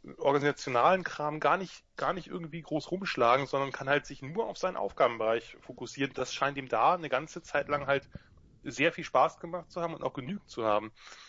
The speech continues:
Nun hieß es dieses Jahr, er hat irgendwo verlautbaren lassen, na ja,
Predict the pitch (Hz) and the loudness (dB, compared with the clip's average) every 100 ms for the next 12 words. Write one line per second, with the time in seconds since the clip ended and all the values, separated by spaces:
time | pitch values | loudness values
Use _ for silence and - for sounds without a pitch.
0 | - - 127 117 110 170 208 - 135 160 | -20 -6 -4 -4 -6 -6 -6 -6 -8 -4
1 | 175 - 165 165 175 - - - - - | -2 6 8 8 4 -2 -20 -20 -20 -16
2 | - 113 147 170 208 196 - 151 131 170 | -4 0 2 2 0 -2 0 4 6 4
3 | - 165 147 143 151 127 117 139 151 | 2 0 0 -2 -2 0 4 4 4